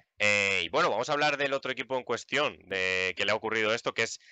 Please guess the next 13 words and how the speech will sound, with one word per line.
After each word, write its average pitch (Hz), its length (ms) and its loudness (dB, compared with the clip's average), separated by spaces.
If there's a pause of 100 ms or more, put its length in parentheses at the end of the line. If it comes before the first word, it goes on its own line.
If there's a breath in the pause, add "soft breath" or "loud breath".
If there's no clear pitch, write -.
(200 loud breath)
Fénix, 104 360 -2
que - 60 -2
a 98 40 2
lo 98 60 2
mejor 120 220 0
es 120 80 -4
el, 120 560 -6
el 110 120 -2
más 123 140 0
llamativo 113 640 -2
de 90 100 -6
todo 85 220 -2
esto. - 240 -12